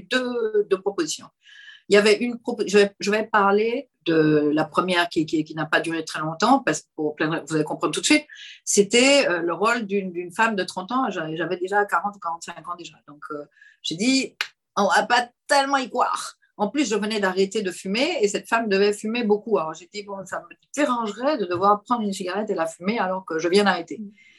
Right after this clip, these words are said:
Speaker 1: Donc, c'était réglé. Donc, euh, je n'ai pas fait, je, je n'ai pas fait ce rôle-là. Le deuxième rôle, le rôle le plus important qui m'a été offert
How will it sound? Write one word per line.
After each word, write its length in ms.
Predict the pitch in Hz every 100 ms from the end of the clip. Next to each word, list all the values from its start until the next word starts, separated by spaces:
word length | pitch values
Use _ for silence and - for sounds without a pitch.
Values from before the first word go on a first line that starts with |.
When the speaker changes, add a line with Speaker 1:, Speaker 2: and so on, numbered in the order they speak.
| _ -
Speaker 1:
Donc, 100 | 175 - 165
c'était 240 | 160 208
réglé. 400 | 196 190 170 - _ _ _
Donc, 300 | - 175 160
euh, 60 | 180
je 100 | 165
n'ai 160 | 175 165
pas 160 | 208
fait, 380 | 196 202 190 156
je, 180 | 160 139
je 120 | 156
n'ai 60 | 151
pas 120 | 160
fait 80 | 165
ce 80 |
rôle-là. 320 | 165 208 240 285
Le 140 | 220
deuxième 340 | 202 277 240
rôle, 260 | 190 - 269 - _ _ _ _ _
le 100 | 156
rôle 220 | 196 262
le 100 | 240
plus 240 | 202 320 285
important 480 | 254 233 208 214 202
qui 140 | 180
m'a 80 | 160
été 240 | 165 160
offert 400 | 160 156 175 165